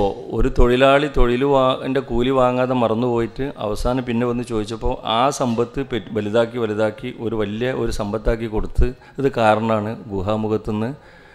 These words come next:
ഈ ആളുകൾ രക്ഷപ്പെട്ടെന്ന് പറയുമ്പോൾ നമുക്കൊക്കെ രക്ഷപ്പെടാനുള്ള ഒരുപാട്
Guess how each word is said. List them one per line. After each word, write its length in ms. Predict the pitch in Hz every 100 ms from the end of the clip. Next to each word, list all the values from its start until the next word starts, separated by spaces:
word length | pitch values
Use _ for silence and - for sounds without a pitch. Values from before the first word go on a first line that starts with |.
| - _ -
ഈ 100 | 107
ആളുകൾ 320 | 101 104 107 104
രക്ഷപ്പെട്ടെന്ന് 500 | 98 120 113 113 104 101
പറയുമ്പോൾ 340 | 95 92 85 -
നമുക്കൊക്കെ 400 | 104 131 147 143 131
രക്ഷപ്പെടാനുള്ള 760 | 110 - 120 117 110 110 104 104 113 127 - - - - -
ഒരുപാട് 680 | 107 113 117 120 123 123